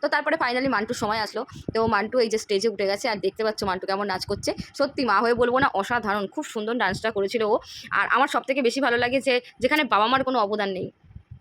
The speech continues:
অন্তত নাচের জায়গায় ওর মা বাবার কোনো অবদান নেই, ও যেটা করে নিজে নিজে করে, আর সব জায়গায় সুখ্যাতিটা লাভ করে আসে, এটা আমার বেশি ভালো লাগে। তারপর যাই হোক হয়ে গেল, আর এই যে কি কয়েকটা মাসিমণি ওর ছবি তুলছিল, আর ও লজ্জাতেই পাগল হয়ে যাচ্ছে, আর ছবি তুলতে দিলও না। তো তারপরে মান্টু যেহেতু ডান্স হয়ে গেছে, ওর বাবা আবার রাত্রিবেলায় যে মালপত্র খুলতে আসবে, স্টেজের সব ডেকোরেশনের ফুল টুল আছে,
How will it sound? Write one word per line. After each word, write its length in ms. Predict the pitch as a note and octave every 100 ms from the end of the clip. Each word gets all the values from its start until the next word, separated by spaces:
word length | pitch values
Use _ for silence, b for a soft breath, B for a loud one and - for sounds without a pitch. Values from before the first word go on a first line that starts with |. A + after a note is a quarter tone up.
| - G#3+
অন্তত 260 | A3+ C4+
নাচের 320 | C4 G#3 C4+
জায়গায় 320 | A#3+ A3+ G#3+ A3+
ওর 100 | A#3+
মা 120 | A#3
বাবার 180 | A3 A#3+
কোনো 160 | B3 B3
অবদান 300 | G#3+ A3 G#3+
নেই, 180 | G3 -
ও 60 | A#3+
যেটা 220 | A#3+ C4+
করে 160 | C#4
নিজে 180 | C4 A#3
নিজে 180 | A#3+ B3+
করে, 180 | G3 F3+
আর 60 |
সব 220 | G#3+ A#3+ A3+
জায়গায় 240 | C4 D#4+ - B -
সুখ্যাতিটা 420 | E4 F4+ C#4+ C#4
লাভ 160 | G#3 -
করে 160 | A3+ G3+
আসে, 160 | G#3
এটা 100 | G#3+
আমার 120 | B3+
বেশি 180 | A3+ A3
ভালো 160 | A3+ F#3+
লাগে। 180 | F#3 - B -
তারপর 220 | D4 D4+
যাই 160 | B3+
হোক 120 | C4 C4
হয়ে 120 | A#3+
গেল, 140 | A#3+
আর 260 | B3+ G3+ G#3+
এই 120 | A3+
যে 120 | B3+
কি 120 | B3
কয়েকটা 300 | A#3 G#3 G#3
মাসিমণি 380 | A#3 G3+ A#3 A#3
ওর 240 | A3+ A#3 A3+
ছবি 220 | - G#3
তুলছিল, 360 | A#3 A#3 B3+ C4 - B B
আর 120 | A#3
ও 40 | B3
লজ্জাতেই 560 | G#3+ G#3 A#3+ C4+ D4+
পাগল 280 | C#4 G#3 A3
হয়ে 140 | G#3
যাচ্ছে, 220 | G3 G3 G3+
আর 60 |
ছবি 240 | - G#3 A3
তুলতে 240 | A3+ B3+
দিলও 280 | A3+ A3+ G3
না। 140 | F3+ - - - - - B B
তো 60 | F4
তারপরে 320 | D4+ C4 D4+
মান্টু 280 | E4 A3+ C#4+
যেহেতু 220 | C#4 C#4+
ডান্স 320 | B3 G3 A#3 A#3
হয়ে 140 | A3
গেছে, 200 | A#3 C#4+
ওর 80 | B3+
বাবা 200 | F#3+ A3
আবার 140 | B3+
রাত্রিবেলায় 440 | G3 - B3 B3+ C4
যে 60 |
মালপত্র 460 | A#3+ G3+ A#3+ B3 C4
খুলতে 260 | A#3+ A3+
আসবে, 180 | A#3+ C4
স্টেজের 260 | C4 A3 A#3+
সব 180 | A#3+ A3
ডেকোরেশনের 460 | G3+ A3 A#3+ B3
ফুল 200 | A#3 A3
টুল 160 | A3 A#3
আছে, 220 | G3